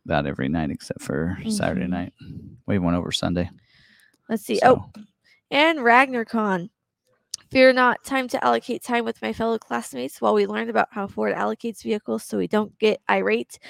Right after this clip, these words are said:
Speaker 2: with frustrate when our vehicle don't arrive due to how Ford allocates." He says that was hard.
Speaker 1: Yeah. Okay.
Speaker 2: <laughs> A poet I am not.
Speaker 1: <laughs> All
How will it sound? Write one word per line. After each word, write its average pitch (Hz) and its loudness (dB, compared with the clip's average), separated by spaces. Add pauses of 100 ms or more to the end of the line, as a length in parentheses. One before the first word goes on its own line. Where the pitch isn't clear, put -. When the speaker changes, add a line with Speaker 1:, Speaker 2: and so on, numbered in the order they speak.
(340)
Speaker 2:
with 202 -2 (440)
frustrate 254 2
when 220 -6
our 185 -2
vehicle 220 2
don't 214 0
arrive 196 -2
due 170 -6
to - -8
how 190 -6
Ford 190 -2 (140)
allocates." - -12 (2500)
He 226 -6
says 208 -6
that - -4
was - -8
hard. - -6 (1800)
Speaker 1:
Yeah. - -6
Okay. 123 4 (480)
Speaker 2:
<laughs> - -6
A 233 2
poet 262 4
I 220 0
am 233 -6
not. - -10 (140)
Speaker 1:
<laughs> - -18
All 120 -4